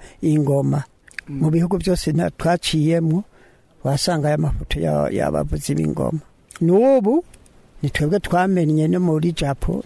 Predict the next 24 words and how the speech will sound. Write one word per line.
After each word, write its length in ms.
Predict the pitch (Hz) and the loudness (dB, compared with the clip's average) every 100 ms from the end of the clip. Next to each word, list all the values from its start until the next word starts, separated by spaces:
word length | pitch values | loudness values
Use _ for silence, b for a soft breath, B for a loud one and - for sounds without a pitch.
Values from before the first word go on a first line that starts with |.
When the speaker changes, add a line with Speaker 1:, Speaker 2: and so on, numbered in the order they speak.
| - | -4
Speaker 1:
nta 200 | 131 156 | -2 0
mu-, 440 | - - - 170 B B - | 0 0 0 -2 B B -4
nta 160 | 156 | -2
ngoma 260 | 151 151 151 | 0 0 0
zari 240 | 175 175 | 0 -2
bwaje, 520 | 170 185 185 180 165 175 | -2 -2 -2 -2 -4 -4
bakatubaza 640 | 151 139 - 180 156 156 | -4 -4 -4 -4 -4 -4
u-, 160 | 156 151 B B B - | -4 -6 B B B -4
iyo 200 | 160 170 | 0 2
haherereye 680 | 170 135 147 160 165 - 156 | 2 0 0 0 0 0 -2
mu 160 | 156 | -2
Burundi 560 | 143 160 165 175 165 170 | -2 -2 0 -2 -2 0
niki, 500 | 165 170 160 185 185 B B B | 0 -2 -4 -6 -8 B B B
nkamenyesha 480 | - 156 151 147 - | -4 -2 0 -2 -2
amakuru 420 | 151 156 - 160 | -2 -2 -6 -4
bakunda 380 | 147 151 - 151 | -4 -4 -4 -4
kuza 240 | 151 151 | -4 -4
barambaza 680 | 156 69 60 62 - 151 - | -4 -2 -4 -4 -4 -6 -8
cane, 560 | - - 73 69 156 175 _ b b b | -8 -4 -2 -2 -2 -6 _ b b b
hakaba 380 | - - 156 143 | -8 -4 -2 0
rero 120 | 160 | 0
n'uwishura 580 | 165 160 160 - - 139 | 0 0 0 -2 -4 -2
mu 120 | 151 | -2
gihe, 320 | 151 - 143 | -2 -4 -4